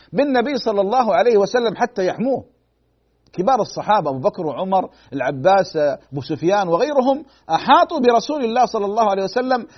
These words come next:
حتى يقوه من هذا الوابل الكبير من السهام. وبدأ، بدأت ال-، هذه الكلمات يعني تثير في الصحابة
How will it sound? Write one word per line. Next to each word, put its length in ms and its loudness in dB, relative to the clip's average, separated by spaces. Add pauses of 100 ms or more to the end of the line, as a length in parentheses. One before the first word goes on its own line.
(120)
حتى 360 -2
يقوه 340 0
من 180 -4
هذا 240 -2
الوابل 440 6
الكبير 420 -2
من 100 -6
السهام. 540 -2 (680)
وبدأ، 500 2 (420)
بدأت 480 0
ال-، 440 -4
هذه 200 2
الكلمات 680 -4 (380)
يعني 800 -6 (1300)
تثير 400 -2
في 60 2
الصحابة 680 0